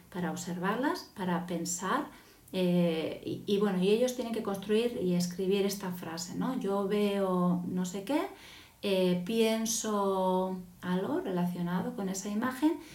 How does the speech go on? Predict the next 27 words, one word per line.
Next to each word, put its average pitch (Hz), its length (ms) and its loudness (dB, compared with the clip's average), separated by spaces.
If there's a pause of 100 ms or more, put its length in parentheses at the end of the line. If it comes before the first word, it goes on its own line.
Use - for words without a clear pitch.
(140)
y 247 100 -2
me 226 160 2
pregunto, 262 1120 2 (640)
pues 214 200 -6
bueno, 180 280 0
que 190 220 0
se - 180 -2
empiecen 202 320 -2
a 214 60 0
hacer 208 240 -6
preguntas, 214 600 -2
un 196 80 -6
poco 214 240 -4
que 202 80 -4
indaguen 196 540 0
en 190 340 -4 (220)
qué 202 100 -2
les 190 180 2
gustaría 185 460 -2
saber 180 460 2
más, 214 480 0
qué 190 100 -8
interés 185 420 -2
pueden 185 380 -4
tener 185 280 0 (300)
sobre 165 420 -8
ello. 165 240 -4